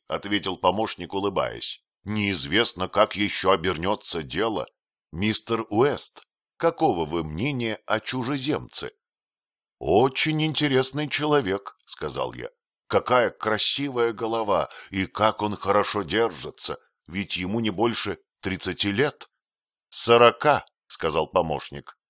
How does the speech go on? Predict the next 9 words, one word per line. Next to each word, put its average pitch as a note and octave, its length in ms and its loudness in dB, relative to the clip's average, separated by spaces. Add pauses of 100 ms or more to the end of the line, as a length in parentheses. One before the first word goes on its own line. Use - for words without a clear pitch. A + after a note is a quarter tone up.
(360)
«Нет, E2 580 -4
шестидесяти, A2 1200 -2 (160)
ни A2 180 2
больше, A#2 460 2
ни B2+ 120 0
меньше», — F#2 520 -4 (280)
заметил F2 500 -4
капитан F2 500 -4
Медоуз. B1+ 640 -8